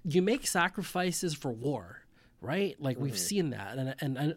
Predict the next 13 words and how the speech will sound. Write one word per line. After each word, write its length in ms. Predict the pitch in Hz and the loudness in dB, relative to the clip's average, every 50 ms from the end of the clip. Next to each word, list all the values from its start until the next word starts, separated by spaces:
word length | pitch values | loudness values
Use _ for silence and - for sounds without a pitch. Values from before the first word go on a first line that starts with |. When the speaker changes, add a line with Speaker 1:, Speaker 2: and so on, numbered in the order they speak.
| - - | 0 -2
Speaker 1:
I 60 | 151 | 0
saw 240 | - - 214 220 247 | 0 2 2 2 2
a 40 | 226 | 0
comment 540 | - - - - 160 165 165 139 123 120 117 | 0 -4 -2 0 2 2 2 2 0 -2 -4
on 140 | 131 127 | -4 -4
your 80 | 123 123 | -4 -2
story, 520 | 120 - - - 139 139 139 139 139 143 143 | -2 -2 -2 0 0 0 2 0 0 -2 -2
Andy, 260 | 135 135 135 123 123 | -2 -2 -2 -4 -6
that, 200 | 113 107 113 123 - - _ - - - - - - - - - | -8 -8 -12 -16 -20 -20 _ -20 -20 -20 -20 -20 -20 -20 -16 -8
like, 240 | - 123 117 - - | -6 -6 -6 -6 -8
it 80 | 123 | -10
just, 300 | 123 - 151 135 - - - - - - 165 | -6 -2 -2 -2 -4 -6 -12 -20 -18 -8 -4
like, 160 | 147 131 - | -4 -4 -4